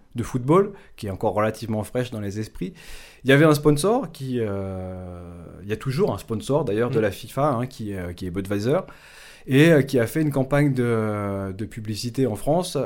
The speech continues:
Speaker 1: euh, spécifiquement pour le territoire français, avec, euh, euh, le mot Bud, mais avec plusieurs U. Bud. Voilà. Et donc, effectivement, à quoi ça fait penser Bud dans une période de Coupe du Monde ?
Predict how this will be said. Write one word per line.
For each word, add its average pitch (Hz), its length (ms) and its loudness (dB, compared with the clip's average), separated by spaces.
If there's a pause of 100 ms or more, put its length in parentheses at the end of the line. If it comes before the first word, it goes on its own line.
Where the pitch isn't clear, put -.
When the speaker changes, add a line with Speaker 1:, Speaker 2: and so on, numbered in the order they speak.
(120)
Speaker 1:
euh, 98 600 -8 (280)
spécifiquement 147 720 -2
pour 113 140 -6
le 98 80 -8
territoire 98 380 -10
français, 156 480 -4
avec, 127 420 -2
euh, 104 200 -4 (440)
euh, 92 520 -8 (160)
le 107 220 -2
mot 131 200 4
Bud, 131 400 -2 (340)
mais 131 160 2
avec 139 320 0
plusieurs 147 400 2
U. 135 200 -2 (340)
Bud. 156 880 0 (680)
Voilà. 107 300 2
Et 104 60 -2
donc, 139 340 0
effectivement, 143 720 -2 (100)
à 113 80 -6
quoi 143 200 2
ça 143 100 -4
fait 117 140 -8
penser 127 560 -6
Bud 143 500 0 (100)
dans 117 120 -6
une 110 140 -6
période 117 360 -2
de 107 80 -6
Coupe 104 260 -12
du 113 100 -4
Monde ? 165 280 -2